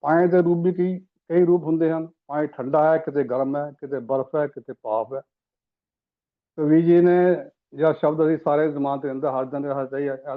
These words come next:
ਜੈਸਾ ਹਰ ਹੀ ਹੋਏ, ਉਹ 'ਚ ਕਿਹਾ, "ਕਬੀਰ ਪਾਣੀ ਹੁਆ ਤੋ ਕਿਆ ਪਿਆ, ਜਿਹਦਾ ਤਾਤਾ ਹੋਏ।" ਕਦੀ ਠੰਡਾ ਹੋ ਰਿਹਾ, ਕਦੀ ਗਰਮ ਹੋ ਰਿਹਾ। ਮਤਲਬ ਕਦੀ ਅਸੀਂ,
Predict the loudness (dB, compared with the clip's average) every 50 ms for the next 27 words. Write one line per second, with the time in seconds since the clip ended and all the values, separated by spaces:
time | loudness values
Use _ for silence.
0 | -12 _ _ -12 -12 -8 -6 -6 -6 -4 -2 -2 0 0 0 -2 -2 -6 -8 -14
1 | -16 -16 -20 -20 -20 _ _ _ _ _ _ _ _ _ _ _ _ _ _ _
2 | _ _ _ _ _ -10 -8 -8 -6 -6 -4 0 2 4 4 4 4 2 0 -4
3 | _ _ _ _ _ _ _ _ _ _ _ _ _ _ _ _ _ _ _ _
4 | _ _ _ -6 0 2 4 4 4 2 2 2 4 4 4 4 4 4 4 2
5 | 2 0 -4 -4 -2 0 0 0 2 2 2 0 0 -2 -6 _ _ _ _ _
6 | _ _ _ _ _ _ _ _ _ _ _ _ _ _ _ _ _ _ _ _
7 | _ _ -6 -2 -2 -2 0 0 -2 -2 -2 -2 -2 -2 0 0 0 -2 -4 -8
8 | _ _ _ _ _ _ _ _ _ _ _ _ _ _ _ -6 -2 -2 -2 -2
9 | -2 -2 -2 0 0 0 0 2 2 0 0 -2 -2 -4 -4 -4 -4 -4 -6 -12
10 | _ _ -8 -6 -4 -2 -2 -2 -2 0 0 0 0 -2 -4 -8 _ _ _ _
11 | _ _ _ _ _ _ _ _ -8 -4 -4 -2 -2 -2 -4 -4 -2 -2 -2 -2
12 | -2 -4 -4 -4 -6 -8 -10